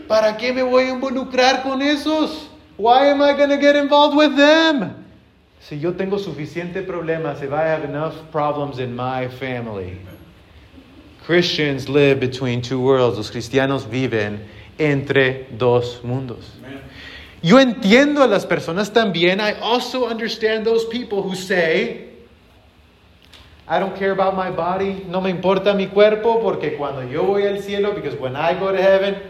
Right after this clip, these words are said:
Speaker 1: I'm gonna get a brand new one. Me van a dar un cuerpo nuevo. ¿Para qué me voy a mortificar con este cuerpo? Why worry about this body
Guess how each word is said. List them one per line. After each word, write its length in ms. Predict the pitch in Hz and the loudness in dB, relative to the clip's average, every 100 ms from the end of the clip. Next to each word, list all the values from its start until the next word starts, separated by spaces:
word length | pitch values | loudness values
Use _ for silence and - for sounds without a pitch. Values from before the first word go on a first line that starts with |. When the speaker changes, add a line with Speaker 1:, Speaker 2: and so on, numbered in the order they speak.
| - - | -18 -16
Speaker 1:
I'm 300 | 123 135 143 | -10 -8 -8
gonna 160 | 143 123 | -10 -10
get 200 | 120 117 | -8 -8
a 40 | |
brand 460 | - 117 120 120 123 | -10 -10 -10 -8 -8
new 200 | 104 90 | -10 -14
one. 140 | - - - - - | -16 -18 -20 -20 -14
Me 80 | 120 | -8
van 320 | 127 135 143 | -6 -4 -4
a 100 | 147 | -4
dar 300 | 127 127 131 | -2 -2 -2
un 280 | 127 131 131 | -4 -10 -10
cuerpo 600 | 123 120 117 113 113 107 113 107 104 | -6 -6 -6 -10 -12 -12 -16 -18 -18
nuevo. 360 | 104 95 95 90 - - - - - - - - | -14 -14 -14 -18 -20 -20 -20 -20 -20 -20 -20 -4
¿Para 180 | 196 196 | 0 2
qué 100 | 247 | 2
me 80 | 269 | 2
voy 180 | 269 | 4
a 60 | 269 | 6
mortificar 800 | 269 254 202 190 - 233 254 254 | 4 2 -2 0 2 4 4 2
con 140 | 226 208 | -2 -4
este 220 | - 165 | -4 -8
cuerpo? 220 | 143 143 | -8 -2
Why 320 | 165 226 262 | 4 6 4
worry 580 | 247 208 262 294 269 202 | 2 4 6 6 4 2
about 380 | 165 156 151 147 | 2 2 2 0
this 260 | 143 - | -6 -6
body 560 | 127 131 127 131 151 | -10 -8 -6 -6 -8